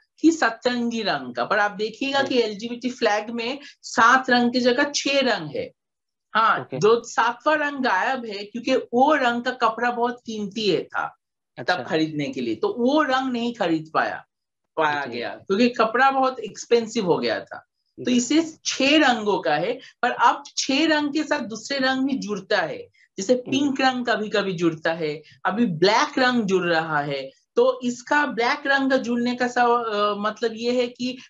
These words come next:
Speaker 1: people of color, जो
Speaker 2: ओके।
Speaker 1: आपके Latinos है, African Americans है या इस, अ, ज-, साउथ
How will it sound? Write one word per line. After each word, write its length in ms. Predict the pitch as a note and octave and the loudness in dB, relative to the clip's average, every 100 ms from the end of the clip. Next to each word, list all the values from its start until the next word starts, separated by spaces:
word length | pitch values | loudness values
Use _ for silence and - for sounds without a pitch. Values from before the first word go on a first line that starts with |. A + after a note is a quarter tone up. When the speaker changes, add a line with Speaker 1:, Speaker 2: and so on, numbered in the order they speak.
| _ B3+ | _ 0
Speaker 1:
people 360 | C4+ D#4+ D4+ | 2 4 4
of 140 | B3+ B3+ - - | 4 0 -4 0
color, 360 | F3 F#3+ D#3 G#2 - _ _ _ _ _ - | 2 2 2 0 -10 _ _ _ _ _ -4
जो 180 | D3+ B3 | 4 6
Speaker 2:
ओके। 80 | A3+ | 6
Speaker 1:
आपके 320 | A3 - A#3 | 2 2 4
Latinos 760 | F#3+ D#3+ A3 A#3+ B3+ C4 G#3 | 4 0 2 4 6 6 4
है, 340 | G3+ F3 E3 D#3 - - - | 4 8 8 6 0 -8 -4
African 600 | E3+ - - C4+ C4+ B3+ | -4 -4 2 4 6 4
Americans 800 | A3 G3+ F#3+ F#3+ F3 E3+ E3 F3+ | 2 0 -6 -2 -2 0 -4 2
है 300 | D#3 D3+ F#3 | 4 4 2
या 160 | F#3+ F#3+ - - - G3 | -2 -4 -8 -14 -12 -4
इस, 300 | F#3 E3+ F3 | 0 0 2
अ, 640 | E3+ E3 D#3+ - _ E3 | 2 2 0 -12 _ 0
ज-, 340 | E3 F3+ E3+ | 2 2 2
साउथ 260 | D#3+ F#3 | 2 0